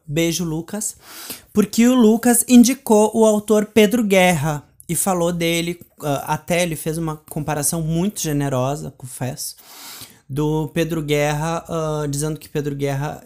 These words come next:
escrevia, tinha certa similaridade com o conteúdo que eu escrevia.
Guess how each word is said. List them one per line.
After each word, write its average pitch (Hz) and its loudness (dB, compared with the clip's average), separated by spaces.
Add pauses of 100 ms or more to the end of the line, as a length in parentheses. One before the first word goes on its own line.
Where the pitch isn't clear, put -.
escrevia, 147 -6
tinha - -8
certa 151 -8
similaridade 151 -4 (460)
com 135 -4
o 127 -4
conteúdo 139 -4
que - -6
eu 131 -4
escrevia. 151 -6